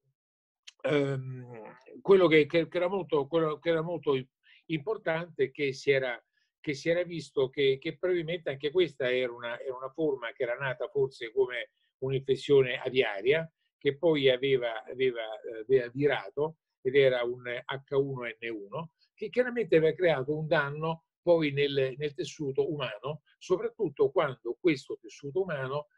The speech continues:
era predisposto per condizioni particolarmente, eh, pa-, particolarmente di miseria, come c'era all'epoca. L'omeopatia, eh, agì molto bene, ma soprattutto i, i, i rimedi che venivano dati erano i più vari. Perché il concetto aveva agito bene l'omeopatia? Perché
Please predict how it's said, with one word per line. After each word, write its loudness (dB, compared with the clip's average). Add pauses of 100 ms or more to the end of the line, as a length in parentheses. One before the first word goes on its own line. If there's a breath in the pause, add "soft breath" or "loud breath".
era 2
predisposto -4
per 4
condizioni 0
particolarmente, -4 (240 soft breath)
eh, -4 (240)
pa-, -4
particolarmente 2
di -16
miseria, 0 (120 soft breath)
come -8
c'era -6
all'epoca. -18 (1300 loud breath)
L'omeopatia, 6
eh, 0
agì -6
molto -4
bene, -10
ma -10
soprattutto -2
i, -4
i, -16
i -6
rimedi -2
che -2
venivano -6
dati -2
erano -4
i -6
più -10
vari. -6
Perché -2
il 2
concetto -2
aveva 2
agito -4
bene -2
l'omeopatia? -10
Perché -2